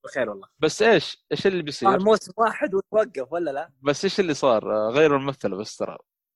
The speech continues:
Speaker 1: آه.
Speaker 2: آه، جاء الحين
Speaker 1: بس.
Speaker 2: يجيبون بغير الممثلة وحتى تكلمت في المعرض.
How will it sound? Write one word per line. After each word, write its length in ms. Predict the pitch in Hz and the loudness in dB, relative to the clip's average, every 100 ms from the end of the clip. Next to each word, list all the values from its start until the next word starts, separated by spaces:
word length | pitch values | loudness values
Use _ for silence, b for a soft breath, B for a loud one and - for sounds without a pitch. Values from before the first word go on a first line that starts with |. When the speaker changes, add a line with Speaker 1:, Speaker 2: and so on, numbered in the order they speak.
| _ _ 110 | _ _ _
Speaker 1:
آه. 500 | 131 135 131 104 90 _ _ _ | -20 -20 -20 -20 -20 _ _ _
Speaker 2:
آه، 460 | 127 127 147 151 156 | -4 0 2 4 2
جاء 220 | 151 160 | 4 4
الحين 200 | 143 143 | 4 0
Speaker 1:
بس. 0 | |
Speaker 2:
يجيبون 560 | 143 143 143 87 - 127 | -2 -4 -2 -4 -8 -8
بغير 420 | 135 143 170 170 | -4 2 4 4
الممثلة 500 | 147 147 - 117 143 | 2 -4 -2 -2 -2
وحتى 320 | 147 151 139 | -2 -6 -8
تكلمت 440 | 139 160 127 110 - | -2 0 0 -4 -6
في 60 | |
المعرض. 420 | 123 120 104 117 | -6 -4 -2 -2